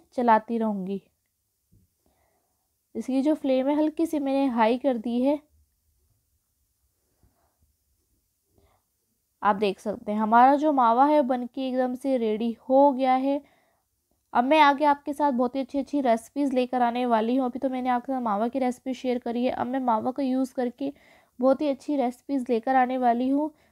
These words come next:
तो आप जल्दी से मेरा चैनल सब्सक्राइब कर लें, बेल आइकन को प्रेस कर दें और मेरी नेक्स्ट वीडियो को वेट करें। जल्दी से ही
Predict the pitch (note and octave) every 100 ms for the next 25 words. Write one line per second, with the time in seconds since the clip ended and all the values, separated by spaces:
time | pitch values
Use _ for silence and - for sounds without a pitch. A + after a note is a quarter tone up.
0 | _ _ _ _ A#3+ A#3+ A#3 B3+ C#4 C#4
1 | D4 C4+ C4+ C#4 C4+ C#4 B3+ B3 - A3
2 | A3 B3 C4 C4 C4+ B3 A3 A#3 A#3+ B3+
3 | C4 A#3+ G#3 A3+ - B3+ B3 C4 D4+ D4+
4 | _ _ _ _ A3+ A3 B3+ C#4 C4 B3
5 | - B3 A#3+ A#3+ B3 G#3+ G3+ G#3+ - B3
6 | B3+ A3+ A3+ A3 B3+ C4 B3 C4